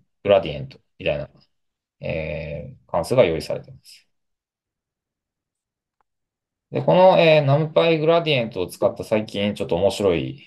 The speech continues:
えー、話があったので、ひ-、一つ紹介しようと思うんですが、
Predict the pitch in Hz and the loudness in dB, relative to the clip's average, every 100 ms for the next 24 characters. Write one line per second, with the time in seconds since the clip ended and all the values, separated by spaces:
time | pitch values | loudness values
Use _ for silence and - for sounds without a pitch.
0 | _ _ - - 104 92 - 87 76 78 | _ _ -10 -8 -4 -4 -2 2 2 2
1 | 87 - 69 71 65 - _ - 98 - | -2 -2 -4 -6 -12 -16 _ -10 -10 -10
2 | 73 - 85 85 80 80 85 76 73 73 | -12 -6 -2 0 0 -2 -4 -4 -6 -10
3 | 69 - - 113 113 | -12 -18 2 2 2